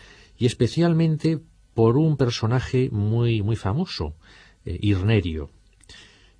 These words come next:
eh, al que podemos considerar, pues, el maestro o el, eh, uno de los más importantes glosadores.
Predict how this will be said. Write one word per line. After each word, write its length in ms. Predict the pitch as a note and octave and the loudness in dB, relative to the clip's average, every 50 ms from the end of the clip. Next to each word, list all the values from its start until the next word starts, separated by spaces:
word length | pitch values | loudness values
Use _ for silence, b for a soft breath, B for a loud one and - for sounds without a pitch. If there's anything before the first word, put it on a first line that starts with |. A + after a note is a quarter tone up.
| _ _ - | _ _ -16
eh, 200 | D#3 - G2+ G2 F#2+ | -10 -8 -8 -6 -6
al 100 | - F#2 | -6 -4
que 120 | F2 G2+ E2+ | -4 -4 -2
podemos 320 | - F#2+ G#2 A2+ G2 - | -2 0 0 0 -2 -2
considerar, 560 | - A2 G#2+ G2+ - G#2 G2 F#2+ F#2+ F#2+ F#2+ - | -2 -2 -2 0 0 0 0 0 0 -2 -2 -2
pues, 240 | A2+ A2 - - | -4 -4 -4 -4
el 160 | - F2 E2 E2 | -6 -6 -6 -6
maestro 560 | D#2 D#2+ F2 F#2+ F#2 - - - G2+ A2 G#2+ | -6 -4 -4 -4 -4 -6 -6 -4 -2 -2 0
o 220 | G2+ F#2 F2+ E2+ | 0 -2 -4 -6
el, 420 | D#2+ E2 E2 E2 D#2+ D#2+ D#2+ E2 E2 | -6 -6 -8 -8 -8 -10 -10 -10 -12
eh, 220 | D#2+ E2 E2+ E2+ | -12 -12 -12 -12
uno 220 | E2+ E2 F2+ F#2+ | -8 -6 -4 -4
de 40 | F#2+ | -4
los 260 | F2+ F2+ D#2+ - - | -4 -6 -8 -10 -12
más 500 | - F2 E2+ E2 E2+ F2+ F2+ F#2 F#2 - | -12 -12 -10 -10 -8 -6 -6 -4 -4 -4
importantes 720 | G#2+ G2 F#2 - F2 E2 - F#2 F2+ F#2 E2+ - F#2+ - | -4 -4 -4 -4 -6 -4 -4 -6 -6 -6 -4 -6 -6 -6
glosadores. 800 | - G2 F2 E2+ - E2+ D#2 D#2 D#2+ D2+ C#2+ C#2+ - - - - | -4 -4 -4 -4 -4 -6 -6 -6 -6 -8 -8 -10 -14 -14 -16 -16